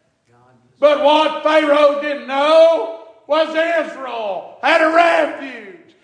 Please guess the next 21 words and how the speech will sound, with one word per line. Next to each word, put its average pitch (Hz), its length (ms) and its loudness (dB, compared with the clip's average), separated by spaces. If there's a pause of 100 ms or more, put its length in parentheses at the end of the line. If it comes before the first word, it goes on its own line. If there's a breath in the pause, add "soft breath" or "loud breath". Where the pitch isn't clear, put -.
(160 soft breath)
There 262 240 -6
was 247 120 -6
a 233 100 -8
pillar 269 440 0
of 262 200 -6
fire 302 1000 -2
by 294 280 0
day, 285 920 -2
uh, 220 460 -6
a 220 60 -14
pillar 247 300 -4
of 240 80 -8
fire 262 340 -2
by 240 180 0
night, 311 680 -2
a 202 100 -6
pillar 262 340 -4
of 247 180 -8
cloud 277 440 0
by 262 240 -2
day, 302 560 0